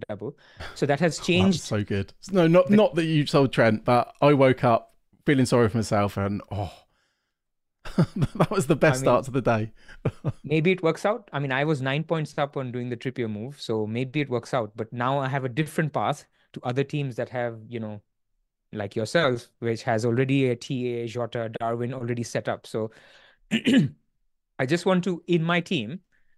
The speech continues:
Speaker 1: so let me read it out for, for the listeners. So I've got Dubravka, Gabriel, Pedro, Trippier. Then in midfield, Saka, Foden, Richarlison, Jota. And then in attack, Solanke, Haaland, and Watkins. I am benching Palmer,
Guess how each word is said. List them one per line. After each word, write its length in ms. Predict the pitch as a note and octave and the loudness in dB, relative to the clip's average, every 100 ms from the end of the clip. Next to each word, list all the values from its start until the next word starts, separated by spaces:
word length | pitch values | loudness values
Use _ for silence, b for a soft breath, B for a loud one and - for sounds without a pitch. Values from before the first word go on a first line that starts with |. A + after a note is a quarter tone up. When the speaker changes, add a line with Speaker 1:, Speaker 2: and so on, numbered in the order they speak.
| _ | _
Speaker 1:
so 140 | - A#2+ | -6 -6
let 160 | C3 | -4
me 100 | C#3+ | -4
read 140 | C3 C3+ | -2 -2
it 120 | A#2+ | -2
out 200 | A2 G#2+ | -6 -8
for, 280 | - G#2 A2 | -8 -8 -8
for 120 | A2+ | -10
the 100 | G#2 | -8
listeners. 420 | G#2 - A2 A#2+ | -8 -8 -10 -6
So 100 | B2+ | -4
I've 120 | G#2+ | -4
got 200 | A2 A2+ G#2+ _ A#2 | -4 -4 -6 _ -10
Dubravka, 720 | A2+ A2 A#2 B2+ - B2+ A#2+ - _ _ _ _ _ _ _ | -8 -2 -2 -2 -4 -4 -4 -8 _ _ _ _ _ _ _
Gabriel, 640 | B2 A2+ A#2+ C3 C#3+ D#3 - _ _ | -4 -4 -2 0 0 -2 -8 _ _
Pedro, 640 | C3 A#2+ A#2+ B2 A#2 A2 - _ - | -8 -6 -4 -2 -2 -4 -10 _ -10
Trippier. 500 | B2+ - A2 D3 F3 _ _ _ _ _ | -10 -4 -4 -4 -6 _ _ _ _ _
Then 220 | - A2+ | -10 -6
in 100 | A2 | -4
midfield, 320 | A2+ - C3+ B2 | -6 -6 -8 -6
Saka, 360 | - A#2+ C#3 | -4 -4 -4
Foden, 460 | B2 C3 A#2+ A#2 A2+ | -6 -4 -4 -4 -6
Richarlison, 680 | G#2 A#2+ A2+ A2+ A#2+ A2 G2+ | -6 -4 -2 -4 -6 -8 -6
Jota. 440 | A2 G#2+ D3 F3+ - _ _ - | -6 -4 -4 -6 -10 _ _ -10
And 140 | A2+ | -8
then 160 | A2+ A2+ | -6 -4
in 80 | A2 | -4
attack, 400 | A2 - A#2+ - | -6 -4 -4 -4
Solanke, 640 | - A2+ A#2 A2+ A#2 A2+ | -6 -4 -6 -6 -8 -8
Haaland, 440 | G#2 G#2+ G#2+ G#2+ G#2+ | -6 -6 -4 -6 -10
and 120 | G2+ | -10
Watkins. 440 | G#2 - F#2 - b b b - | -12 -12 -16 -18 b b b -8
I 80 | A2+ | -4
am 140 | C3+ | 0
benching 340 | C#3 C#3+ E3+ D#3 | 0 0 0 0
Palmer, 360 | C#3+ A#2+ D3 | 0 0 -4